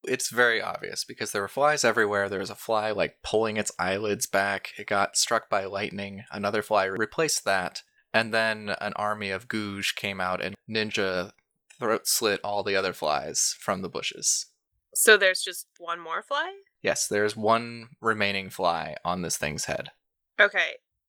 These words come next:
Speaker 2: I'm gonna cast, hmm. Like, okay, so I have two ideas, and I think it depends upon how Galena's reading the situation. So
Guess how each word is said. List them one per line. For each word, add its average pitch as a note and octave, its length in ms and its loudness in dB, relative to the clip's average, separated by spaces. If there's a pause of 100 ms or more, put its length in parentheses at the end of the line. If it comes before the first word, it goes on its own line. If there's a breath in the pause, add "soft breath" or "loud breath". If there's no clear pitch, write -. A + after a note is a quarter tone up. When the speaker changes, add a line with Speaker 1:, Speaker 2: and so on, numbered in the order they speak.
(120)
Speaker 2:
I'm A3+ 140 4
gonna D#4+ 200 -8
cast, - 720 -6 (460)
hmm. G3 280 -2 (520)
Like, G3+ 340 0
okay, F#3 260 -2 (100)
so F#3+ 360 2
I F#3 100 4
have A#3 180 -4 (120)
two G#3+ 200 -6
ideas, C#3+ 520 -6 (460)
and G3 180 2
I F#3 60 0
think F#3+ 220 -10
it G#3 60 -10
depends F#3+ 340 -6
upon F3 560 0 (140)
how F#3 280 4
Galena's F3 500 -2
reading D#3 240 -6
the C#3+ 60 -12
situation. - 720 -4 (280)
So F#3+ 420 2